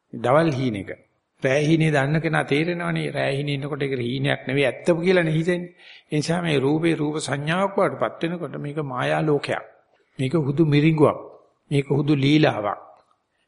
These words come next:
මේක හුදු මැජික් දර්ශනයක්. ඉතින් එතකොට මේ වගේ ලියුම් ලියනව නෙවෙයි ලිය වෙනවා. හිතේ දුකට එතකොට කවි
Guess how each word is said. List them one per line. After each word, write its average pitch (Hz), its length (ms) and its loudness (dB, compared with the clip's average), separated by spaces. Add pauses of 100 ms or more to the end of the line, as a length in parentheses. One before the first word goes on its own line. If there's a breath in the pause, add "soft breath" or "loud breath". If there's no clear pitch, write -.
(140)
මේක 139 180 0
හුදු 147 220 -2
මැජික් 147 360 0
දර්ශනයක්. 131 600 0 (360 loud breath)
ඉතින් 180 240 0
එතකොට 180 340 -2
මේ 180 200 2
වගේ 180 240 2
ලියුම් 185 320 4 (180)
ලියනව 165 520 2
නෙවෙයි 170 340 4
ලිය 160 340 2
වෙනවා. 190 420 2 (600)
හිතේ 131 760 2
දුකට 151 440 0
එතකොට 151 540 -2
කවි 135 320 -2